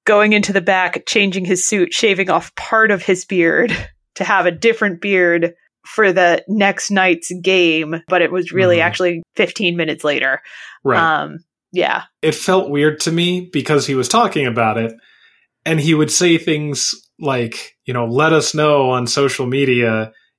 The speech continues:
Speaker 2: if you think I should keep it or not." And it's like, you don't, that's not gonna, that's not gonna have any effect.
Speaker 1: That did feel a little deceptive to me. And then there were all
Speaker 2: Yeah.
Speaker 1: these, you know,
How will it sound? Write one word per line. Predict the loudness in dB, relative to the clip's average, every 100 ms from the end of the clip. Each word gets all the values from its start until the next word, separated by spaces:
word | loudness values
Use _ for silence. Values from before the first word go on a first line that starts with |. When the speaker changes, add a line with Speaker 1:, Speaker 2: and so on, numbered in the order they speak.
| _
Speaker 2:
if | -4 -2
you | -2 0
think | 0 0
I | 0
should | 0 -2 -4
keep | -4 -2
it | 0 -2
or | -2
not." | -4 -6 -6 -8 -10 -12 _
And | -10
it's | -4
like, | -4 -4 -6
you | -2
don't, | 0 0 -2 -4
that's | -2 2
not | 0
gonna, | 2 -2 -4 _ _
that's | 0 0
not | 2
gonna | 2
have | 2 2
any | 2
effect. | 2 2 0 2 -2 -4 -16 -8
Speaker 1:
That | 0 2
did | 4 2
feel | 4 4 6
a |
little | 6 4
deceptive | 2 -2 -2 0 0 -2
to | -4
me. | -6 0
And | 2
then | 2
there | 4
were | 6
all | 6 4
Speaker 2:
Yeah. |
Speaker 1:
these, | 2 0
you | 0 2
know, | 4 4 6 6 4